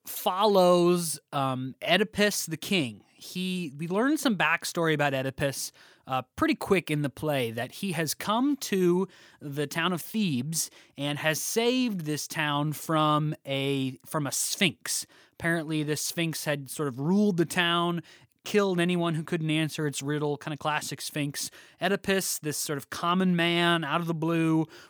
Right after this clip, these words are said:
was the one able to answer the sphinx's riddle, and thus he became the new ruler of Thebes. He married the current queen of Thebes,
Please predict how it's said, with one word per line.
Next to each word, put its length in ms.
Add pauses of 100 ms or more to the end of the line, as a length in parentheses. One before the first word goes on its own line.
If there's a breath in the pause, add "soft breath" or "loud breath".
was 260
the 80
one 340
able 380
to 580 (120)
answer 280
the 120
sphinx's 560
riddle, 400 (340 loud breath)
and 160
thus 300
he 180
became 560
the 60
new 240
ruler 400
of 80
Thebes. 380
He 100
married 500
the 80
current 380
queen 260
of 140
Thebes, 580